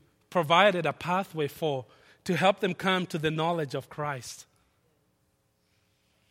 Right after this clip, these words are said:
The people that you led to Christ yourself, or at least channel them to the pathway of Christ.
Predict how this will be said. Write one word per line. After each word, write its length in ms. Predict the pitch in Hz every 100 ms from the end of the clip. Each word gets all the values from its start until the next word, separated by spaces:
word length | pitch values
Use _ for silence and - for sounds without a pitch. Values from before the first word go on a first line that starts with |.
| _ _ _ -
The 80 | 170
people 260 | 247 -
that 260 | 202 170 -
you 60 | 196
led 300 | 196 240 -
to 80 |
Christ 440 | - - 143 127 -
yourself, 480 | 139 - 135 113 - - 185
or 80 |
at 120 | 165 180
least 360 | 233 214 - - - -
channel 380 | - 220 247 220
them 240 | 175 247 240
to 120 | 214
the 140 | 160
pathway 480 | - 170 147 160 135
of 160 | 131 -
Christ. 480 | 143 120 113 -